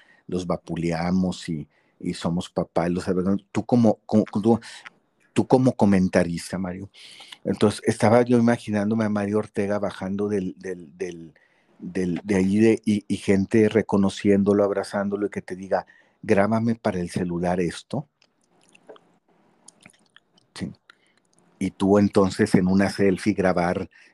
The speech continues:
en un video con el, con el aficionado abrazado que va y te saluda, este, "los vapuleamos, ganamos, aquí somos la ley".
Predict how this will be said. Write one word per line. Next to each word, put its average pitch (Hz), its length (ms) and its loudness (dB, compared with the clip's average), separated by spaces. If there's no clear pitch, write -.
en 90 140 -2
un 92 140 2
video 92 420 4
con 90 260 0
el, 78 120 -4
con 87 200 -2
el 85 100 0
aficionado 85 680 0
abrazado 90 560 -2
que - 120 -12
va 85 100 -6
y 82 60 -12
te - 140 -16
saluda, 82 540 -12
este, - 680 -10
"los 90 240 0
vapuleamos, 92 1120 4
ganamos, 87 760 0
aquí 87 280 -6
somos 87 340 -2
la 90 120 2
ley". 80 200 -4